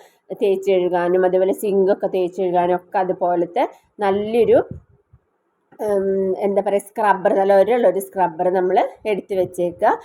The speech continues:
എന്നിട്ട് അതവിടെ മാറ്റി വെക്കണം. നമ്മൾ പാത്രം കഴുകുന്ന സ്ഥലത്ത് നമ്മൾ മാറ്റി വെച്ചേക്കുക. നമ്മൾ ഇങ്ങനെ തേച്ച് കഴുകാൻ മാത്രം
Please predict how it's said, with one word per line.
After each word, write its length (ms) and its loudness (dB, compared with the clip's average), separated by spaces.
എന്നിട്ട് 400 -2
അതവിടെ 360 2
മാറ്റി 460 0
വെക്കണം. 360 0
നമ്മൾ 180 2
പാത്രം 380 0
കഴുകുന്ന 280 0
സ്ഥലത്ത് 320 -6
നമ്മൾ 200 0
മാറ്റി 420 -2
വെച്ചേക്കുക. 560 -2
നമ്മൾ 260 0
ഇങ്ങനെ 240 2
തേച്ച് 380 -2
കഴുകാൻ 260 0
മാത്രം 500 -2